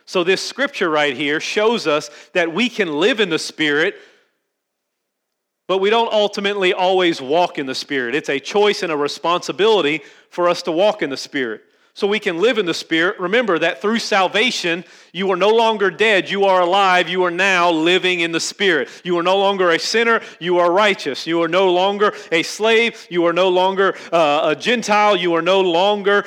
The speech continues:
uh, an enemy of God. You are now a son and daughter of the Most High God. You have been taken out of the world of darkness. You have been placed in the Spirit and the, uh, the, the the kingdom of light. If we live in the Spirit, God also, and the Apostle Paul is encouraging us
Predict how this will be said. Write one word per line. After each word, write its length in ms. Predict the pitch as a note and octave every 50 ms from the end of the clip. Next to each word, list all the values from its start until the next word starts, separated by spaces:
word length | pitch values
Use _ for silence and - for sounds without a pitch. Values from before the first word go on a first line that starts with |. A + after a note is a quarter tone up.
| - - G3+
uh, 60 | F3+
an 300 | F3 E3 F3 E3+ E3+ F#3+
enemy 380 | A#3+ A3 A3+ A#3+ A3+ A3+ A3+ A3
of 120 | G#3 -
God. 300 | - G#3 G3+ G#3 G3 D#3+
You 100 | F3+ F#3
are 80 | F3+ F3+
now 220 | F#3+ G3+ G3+ G3
a 80 | F#3 D#3+
son 340 | - - - A3+ A3+ A3+ A3
and 160 | G3+ F#3 D#3
daughter 300 | F#3+ F#3+ G3 G3 F#3+ F#3
of 100 | F3 D#3+
the 80 | E3
Most 240 | E3 F3 F#3 F3+ -
High 160 | - F3+ E3+
God. 240 | D#3+ D#3+ D#3 C#3+ C3+
You 80 | D3+ F3+
have 100 | E3+ D3+
been 160 | E3 D3+ C#3+
taken 420 | - - G#3+ A3+ A3 - A#3+ G#3+
out 180 | G3+ G3+ G3+ G3+
of 80 | F#3 D#3+
the 80 | E3+
world 280 | D#3+ F3+ G3 G3 F#3+ E3+
of 140 | D3 C3 -
darkness. 420 | G3 A3 A#3 A3+ B3 B3 A#3 - - - - _
You 100 | F#3 G3
have 100 | F3+ D#3+
been 140 | E3+ D#3+ D3+
placed 420 | - - G#3 A3+ A#3+ A#3+ - -
in 120 | G3+ E3+ E3
the 80 | D#3
Spirit 500 | - - - - G#3 A3 A3 A3 A3 G#3+ A3 - - - E3+
and 180 | F3+ E3 D#3+
the, 140 | E3 D#3+ - - - - -
uh, 300 | E3 E3 D3 C#3 C#3 C3+
the, 360 | C#3+ D#3 D#3 D3+ D3 D#3 D#3 -
the 180 | D3 D3 D3 - - - _ _ - - _ _
the 80 | - D#3+
kingdom 540 | E3 - - A3+ A#3+ A#3 G#3+ A3 A3 G3+ E3+ - - _ _ _ -
of 160 | D#3+ D3 C3+
light. 380 | D3 D3+ C#3 A2+ A2 - - - - _ _ _ _ _ _ _ _ _ _ _ _ _ _ _ _ _ _ _ _ _ _ _ _ _ _ _ _ _ _ _ _
If 80 | _
we 60 | C3+ B2+
live 280 | C3 C#3+ E3+ F#3 F3
in 60 | F3
the 100 | D3+ C#3
Spirit, 600 | - - - - C#3 C3+ C3 C3 C3 C3 - D3
God 240 | A#2+ C#3+ C#3+ C#3 C3
also, 440 | C3 D3 D3 - - D3+ C3+ C3 C3
and 120 | A#2+ A2+
the 60 | A#2 A2+
Apostle 340 | - - D#3 D3 - C#3
Paul 240 | B2+ - C#3 C3+ C3
is 80 | A#2 A#2+
encouraging 600 | A2+ A2 - - F#3 F#3 D#3+ C3 A#2+ B2 A#2 A2+
us 220 | A2+ A2+ A2 -